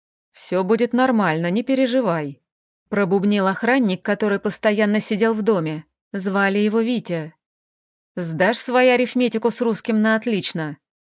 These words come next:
Ты, главный, экзамен сдай, Валерия. Вот это будет да». Валерой назывался тот, что караулил периметр и тренировал ее.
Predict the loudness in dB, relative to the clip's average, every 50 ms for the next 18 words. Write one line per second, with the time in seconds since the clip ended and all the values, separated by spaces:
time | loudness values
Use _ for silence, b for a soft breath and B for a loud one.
0 | _ _ _ -4 0 0 0 2 4 6 6 6 6 4 4 2 2 0 2 2
1 | 4 4 4 4 2 0 0 0 0 2 4 4 4 4 4 4 4 4 4 4
2 | 2 2 0 -4 -6 -12 _ _ _ -10 -6 -2 0 0 0 0 0 -2 0 2
3 | 0 0 2 2 2 2 2 0 0 0 0 0 0 0 -2 -4 -6 -8 -10 _
4 | _ _ _ _ _ _ _ _ _ _ _ _ _ _ _ _ -8 -4 0 0
5 | 2 4 4 4 4 4 2 2 2 2 2 2 2 4 4 2 2 0 0 -2
6 | -2 0 2 0 0 0 -2 -2 -2 -2 0 2 2 4 4 4 4 4 2 2
7 | 0 0 0 2 2 2 2 0 0 -2 -4 -4 -4 _ -2 -2 0 0 0 2
8 | 2 4 4 2 2 2 0 0 0 -2 -4 -4 -4 -4 -6 -6